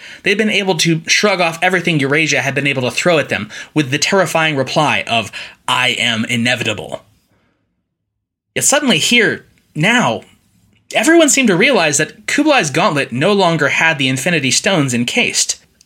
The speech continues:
The Mongols, in spite of their own rhetoric and the flop sweat nightmares of generations of Chinese, were, in fact, evitable. I mean, if some rink-a-dink archipelago full of pirates and dwarves could not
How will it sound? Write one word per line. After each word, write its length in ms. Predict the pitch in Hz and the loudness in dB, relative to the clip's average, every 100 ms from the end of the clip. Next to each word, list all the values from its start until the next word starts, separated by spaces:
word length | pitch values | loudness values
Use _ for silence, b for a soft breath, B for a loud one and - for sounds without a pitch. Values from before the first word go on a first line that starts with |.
| _ _ | _ _
The 100 | 175 | -2
Mongols, 640 | 190 247 254 147 165 - - - | 2 4 4 2 0 -2 -4 -6
in 80 | 165 | -2
spite 260 | - 233 240 | 0 0 0
of 80 | 180 | 2
their 140 | 170 | 2
own 160 | 175 143 | 2 2
rhetoric 480 | 160 147 156 160 | 0 2 0 -2
and 140 | 127 117 | -4 -2
the 180 | 117 - | -4 -6
flop 380 | - 156 139 - | -4 0 0 0
sweat 260 | 156 127 | -4 -2
nightmares 460 | 123 143 120 120 110 | -2 -2 -2 -2 -4
of 80 | 104 | -4
generations 600 | 143 143 123 143 135 113 | -2 0 0 0 -2 -4
of 80 | 101 | -4
Chinese, 580 | - 135 180 127 - _ _ _ _ _ _ | -2 0 0 -2 -4 _ _ _ _ _ _
were, 440 | 127 202 120 - - _ _ _ _ | 0 2 2 -2 -8 _ _ _ _
in 180 | - 190 | -4 -2
fact, 540 | 240 254 107 - - - b b b b b _ _ _ _ | 0 -2 -2 -4 -8 -12 b b b b b _ _ _ _
evitable. 500 | - 262 156 107 82 - b b b b b b _ _ _ _ - | -4 0 0 -2 -8 -12 b b b b b b _ _ _ _ -6
I 40 | |
mean, 280 | 165 147 127 | -2 -2 -4
if 160 | 139 120 | -4 0
some 400 | - 220 151 117 - | 0 2 0 -2 -8
rink-a-dink 640 | 120 156 160 123 139 151 - | -2 -2 0 -2 -2 -2 0
archipelago 680 | 135 131 117 226 233 135 147 | -2 -2 -2 0 2 2 0
full 200 | 156 127 | 0 -2
of 160 | 113 - | -4 -2
pirates 480 | - 151 131 123 | -2 0 0 -2
and 160 | 113 107 | -4 -6
dwarves 580 | 113 151 202 113 123 - | -2 2 2 0 -4 -4
could 160 | 151 | -2
not 300 | 131 117 - | -2 -2 -6